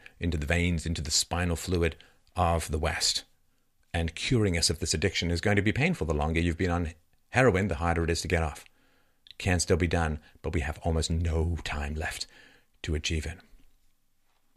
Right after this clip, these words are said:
Last thing I'm gonna leave you with. On May ninth, nineteen thirty-nine, a decade after, of course, the nineteen twenty-nine stock crash, ten years into the Great Depression,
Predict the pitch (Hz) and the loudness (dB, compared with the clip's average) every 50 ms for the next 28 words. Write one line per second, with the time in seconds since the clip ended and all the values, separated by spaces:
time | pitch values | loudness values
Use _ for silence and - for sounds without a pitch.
0 | _ - - 107 135 156 - - 165 151 143 151 143 131 120 123 104 95 95 80 | _ 2 6 6 8 8 8 6 6 6 6 6 8 8 8 6 6 6 4 2
1 | - - - - - - _ _ _ _ _ - - - - - - - - - | 0 -2 -8 -20 -20 -20 _ _ _ _ _ -20 -20 -20 -20 -20 -20 -20 -20 -20
2 | _ _ _ _ _ _ _ _ _ _ _ _ _ _ - 98 110 113 127 143 | _ _ _ _ _ _ _ _ _ _ _ _ _ _ 2 4 8 10 12 12
3 | 147 139 127 117 104 92 90 - - - - - - - - - 80 82 85 - | 12 10 10 8 6 4 0 -4 -6 -2 -2 -4 -4 -4 -6 -2 0 0 2 2
4 | 90 87 - 92 82 80 82 80 80 78 76 73 73 71 - - - - _ - | 0 0 2 4 4 4 4 2 2 2 0 0 -2 -6 -8 -16 -20 -20 _ -20
5 | - - _ _ _ _ _ _ _ _ - - 101 95 - 110 110 - 113 101 | -20 -20 _ _ _ _ _ _ _ _ -8 -4 0 4 4 4 6 6 6 4
6 | 90 87 85 85 85 - - 87 80 - - 92 85 - 95 92 87 85 - 90 | 6 4 4 2 2 0 0 -2 0 2 2 2 4 4 2 2 2 2 0 -2
7 | 82 - - 87 82 78 78 80 78 - - - 131 117 110 - - 113 98 98 | -4 -2 0 0 0 0 0 0 2 2 2 2 2 0 0 0 2 4 4 4
8 | 90 - - - - - - - - - _ _ _ _ _ _ _ _ _ _ | 4 2 0 -2 -4 -8 -18 -20 -20 -20 _ _ _ _ _ _ _ _ _ _
9 | _ _ _ _ _ _ _ _ _ _ _ _ _ _ - - - 110 117 107 | _ _ _ _ _ _ _ _ _ _ _ _ _ _ 2 6 8 8 8 8
10 | 104 95 90 92 90 87 - 92 87 82 78 87 85 - 87 87 80 - 76 - | 6 6 6 6 6 4 4 2 2 0 -2 -2 0 2 2 2 2 0 -6 -4
11 | - 104 107 - - 104 98 92 80 | 0 0 2 2 2 2 0 -2 -4